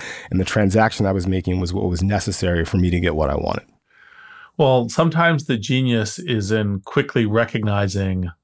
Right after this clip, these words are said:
Speaker 2: the massive opportunity, even when you stumble across it. I've had that experience multiple times in my career. The basic premise might have been simple, but the instinct was contrarian.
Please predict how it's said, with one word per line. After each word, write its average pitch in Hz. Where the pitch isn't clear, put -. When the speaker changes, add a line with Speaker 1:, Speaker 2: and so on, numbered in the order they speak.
Speaker 2:
the -
massive 101
opportunity, 98
even 110
when 104
you 98
stumble 107
across 95
it. 92
I've 107
had 104
that 101
experience 95
multiple 117
times 98
in 120
my 95
career. 95
The -
basic 156
premise 113
might 113
have 107
been 113
simple, 101
but 110
the 117
instinct 131
was 104
contrarian. 104